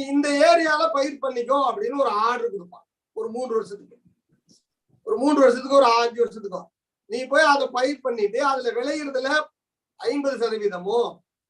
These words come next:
முப்பது சதவீதமோ, ஆறுல ஒரு பங்கோ, பத்துல ரெண்டு பங்கோ கொடுத்துரு. இதுல நெல் போடு, வாழை போடு, இல்ல குச்சிக்கிழங்கு போடு, இல்ல மஞ்சள் போடு அப்படின்னு பயிரையும் அவங்கதான் சொல்லுவாங்க.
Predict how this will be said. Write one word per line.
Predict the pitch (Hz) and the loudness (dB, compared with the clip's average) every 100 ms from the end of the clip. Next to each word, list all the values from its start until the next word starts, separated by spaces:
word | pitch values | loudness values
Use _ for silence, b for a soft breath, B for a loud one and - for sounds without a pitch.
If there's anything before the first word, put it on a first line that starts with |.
| _ - | _ -18
முப்பது | 233 - 285 | -10 -6 -4
சதவீதமோ, | 247 240 233 208 180 196 233 208 - _ _ - | 2 4 4 2 -4 0 0 0 -10 _ _ 0
ஆறுல | 190 285 285 269 | 2 2 2 2
ஒரு | 226 240 | 2 0
பங்கோ, | 214 196 226 247 - _ _ _ | -4 -2 -4 -4 -8 _ _ _
பத்துல | 214 - 311 285 | -10 -6 -2 0
ரெண்டு | 240 233 226 | 0 0 -2
பங்கோ | 196 185 233 226 - _ _ _ _ _ | -4 -4 -2 -2 -6 _ _ _ _ _
கொடுத்துரு. | 254 254 220 208 208 175 - _ _ 196 | -12 -4 0 2 2 0 -4 _ _ 0
இதுல | 233 226 | 2 4
நெல் | 233 285 | 4 2
போடு, | 285 277 277 247 | 4 4 4 2
வாழை | 240 269 | 0 -2
போடு, | 269 262 254 277 240 - _ _ _ _ | 0 -2 0 -4 -6 -8 _ _ _ _
இல்ல | 226 269 285 277 | -10 -4 -2 -2
குச்சிக்கிழங்கு | 233 285 277 269 269 254 | -6 -4 2 2 2 4
போடு, | 262 277 262 - - _ _ _ | 4 6 2 2 -8 _ _ _
இல்ல | 180 247 269 277 254 - - _ _ _ 170 | -8 -4 0 2 2 0 -8 _ _ _ -10
மஞ்சள் | 226 277 285 277 | -8 -6 -6 0
போடு | 262 254 285 254 - _ - | 0 0 0 -2 -4 _ -20
அப்படின்னு | - 202 202 185 185 190 - _ _ - | -12 -6 -6 -6 -12 -14 -16 _ _ -2
பயிரையும் | 240 320 320 330 349 294 | 0 0 0 4 6 6
அவங்கதான் | 277 277 277 247 | 4 0 -2 -2
சொல்லுவாங்க. | 240 233 180 | 0 0 0